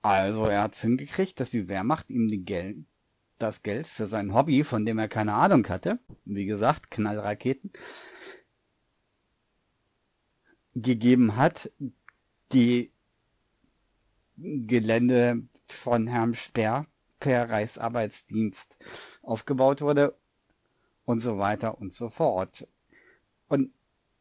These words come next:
das eigentlich Erschreckende ist, dass dem Menschen immer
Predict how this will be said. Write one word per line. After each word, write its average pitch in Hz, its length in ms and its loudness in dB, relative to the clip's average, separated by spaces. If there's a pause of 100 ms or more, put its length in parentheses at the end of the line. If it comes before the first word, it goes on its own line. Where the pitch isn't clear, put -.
(1300)
das 147 180 2
eigentlich 175 500 0
Erschreckende 147 640 -2
ist, - 380 -8
dass - 260 -6 (320)
dem 123 140 2
Menschen 147 580 -2 (160)
immer 131 300 0